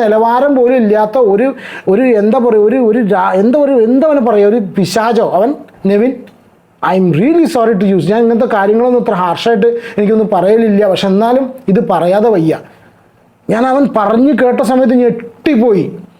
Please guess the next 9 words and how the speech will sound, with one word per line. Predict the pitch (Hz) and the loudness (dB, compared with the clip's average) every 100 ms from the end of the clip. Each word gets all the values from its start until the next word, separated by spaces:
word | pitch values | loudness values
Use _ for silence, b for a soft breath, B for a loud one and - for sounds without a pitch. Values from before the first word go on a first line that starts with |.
| b - - | b -12 -4
ആ, | 269 277 262 | -2 0 2
ഈ | 254 277 - B 311 | 2 0 -4 B -2
ഞാൻ | 302 | 0
ചോദിക്കട്ടെ, | 269 233 208 233 247 | 2 0 0 0 2
എന്തെങ്കിലും | 277 311 311 247 202 160 | 2 2 2 2 2 2
God | 240 311 233 226 | 2 0 0 0
forbid | 202 180 151 185 | 0 0 0 0
ഒന്നും | 214 269 | 2 2
ഉണ്ടാവാതിരിക്കട്ടെ, | 247 220 220 214 175 185 170 | 2 2 2 0 0 -2 -2